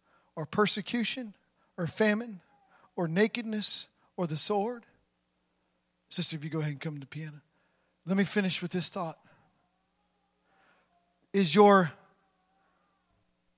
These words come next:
does your trial separate you from God? Let me ask you this. Let me just be straight, straight there with you. If you've been a Christian for more than thirty minutes,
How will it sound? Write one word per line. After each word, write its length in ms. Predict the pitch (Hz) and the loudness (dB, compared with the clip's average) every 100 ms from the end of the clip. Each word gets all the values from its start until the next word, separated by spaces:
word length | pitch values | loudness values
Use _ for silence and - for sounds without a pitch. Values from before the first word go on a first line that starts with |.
| _ _ _ _ _ _ _ _ _ _ 147 | _ _ _ _ _ _ _ _ _ _ 0
does 220 | 196 170 | 2 2
your 80 | 220 | 0
trial 640 | - - 185 196 233 262 | -2 -4 -2 -2 -2 0
separate 580 | 233 269 262 262 262 - | 0 0 -4 -8 -8 -6
you 140 | 262 | -8
from 220 | 226 285 262 | -8 -10 -10
God? 320 | 269 294 285 _ _ _ _ _ _ _ _ _ _ _ _ _ _ _ | -10 -12 -16 _ _ _ _ _ _ _ _ _ _ _ _ _ _ _
Let 100 | 196 | -6
me 120 | 262 | 0
ask 280 | 233 226 - | 0 0 -4
you 60 | 220 | -8
this. 540 | - 240 175 - - - _ _ _ _ _ _ | -8 -6 -2 -2 -2 -8 _ _ _ _ _ _
Let 100 | 180 | -8
me 80 | 226 | -6
just 260 | 240 226 - | -4 -6 -4
be 120 | 226 | -2
straight, 460 | - - 247 226 220 _ _ | -2 -2 -6 -12 -18 _ _
straight 380 | - 214 240 | -4 -2 0
there 140 | - 208 | 2 2
with 280 | 180 165 175 | 2 -2 -6
you. 60 | 123 _ _ _ _ _ _ _ _ _ _ _ _ _ - | -16 _ _ _ _ _ _ _ _ _ _ _ _ _ -6
If 160 | 180 | -2
you've 140 | 202 202 | 0 4
been 140 | 233 | 4
a 60 | 226 | 4
Christian 540 | - 220 - - 165 120 - _ | 4 2 2 -2 -4 -6 -20 _
for 140 | _ 180 | _ -6
more 260 | 180 202 | 0 2
than 140 | 180 160 | 2 0
thirty 300 | 208 226 208 | 0 0 -2
minutes, 560 | 196 165 123 - - | -4 -4 -8 -10 -10